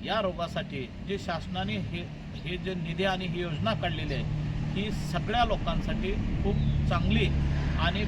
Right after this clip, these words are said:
पेशंटच्या नातेवाईकांना कुठंतरी दिलासा देणारी योजना आहे. म्हणून आम्ही महाराष्ट्र शासनाचं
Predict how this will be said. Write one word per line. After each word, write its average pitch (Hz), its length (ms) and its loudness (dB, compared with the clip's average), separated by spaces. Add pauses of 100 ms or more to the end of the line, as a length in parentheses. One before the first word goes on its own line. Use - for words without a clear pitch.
पेशंटच्या 202 500 2
नातेवाईकांना 170 760 2 (460)
कुठंतरी 202 480 0
दिलासा 220 640 0
देणारी 185 420 0
योजना 160 300 0
आहे. 123 120 2
म्हणून 175 460 0 (140)
आम्ही 170 220 -2
महाराष्ट्र 185 480 0
शासनाचं 165 680 -2